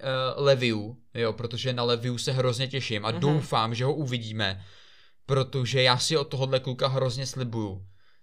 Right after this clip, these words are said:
Speaker 1: takže
Speaker 2: Hm.
Speaker 1: doufám, doufám, že hrát bude. A pak doufám samozřejmě v klasiku, že jo, Palmer by mohl hrát, jo.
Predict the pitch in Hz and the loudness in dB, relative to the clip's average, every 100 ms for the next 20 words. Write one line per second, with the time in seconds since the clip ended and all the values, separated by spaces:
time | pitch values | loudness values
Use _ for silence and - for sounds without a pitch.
0 | - 123 110 127 131 117 - 123 120 120 | -8 -6 -2 -4 -4 -4 0 2 2 -2
1 | 117 127 117 131 131 120 113 107 98 95 | -4 -4 -2 2 2 2 0 2 2 -2
2 | 98 - - - - - - 120 117 113 | -10 -20 -20 -20 -20 -8 0 2 2 0
3 | 113 131 131 139 131 131 120 127 127 113 | 0 0 0 -2 -2 -2 -2 -4 -4 -4
4 | 131 131 - 113 110 127 120 117 117 113 | -4 -4 0 0 0 -4 -6 -2 0 2
5 | 113 110 113 117 117 117 113 113 113 117 | 4 4 4 0 -2 -2 -4 -4 -4 0
6 | 110 107 101 107 107 107 | 0 -2 -4 -2 0 -2